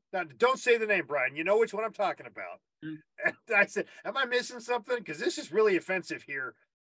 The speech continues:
Speaker 1: But did I, like, miss the point of this guy's video?" And, and Brian wrote back, he said, "If, if you showcase this artist,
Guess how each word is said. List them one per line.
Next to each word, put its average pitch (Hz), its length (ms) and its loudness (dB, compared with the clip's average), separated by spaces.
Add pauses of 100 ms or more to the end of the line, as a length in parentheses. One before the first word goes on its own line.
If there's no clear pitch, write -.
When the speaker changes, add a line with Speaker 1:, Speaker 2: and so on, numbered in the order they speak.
(380)
Speaker 1:
But 190 120 0 (220)
did 196 180 4
I, 240 240 6
like, 208 260 4
miss 190 320 -2 (380)
the 170 80 -6
point 208 360 0
of 131 120 -12
this 170 180 -4
guy's 143 300 -2
video?" 151 480 -4 (480)
And, 160 140 0
and 160 140 2
Brian 202 560 6
wrote 151 220 -2
back, 156 260 2
he 156 120 -8
said, 151 320 -2 (720)
"If, 185 260 2 (240)
if 185 260 -2
you 277 680 0
showcase 233 600 2
this 208 220 -6
artist, - 520 -4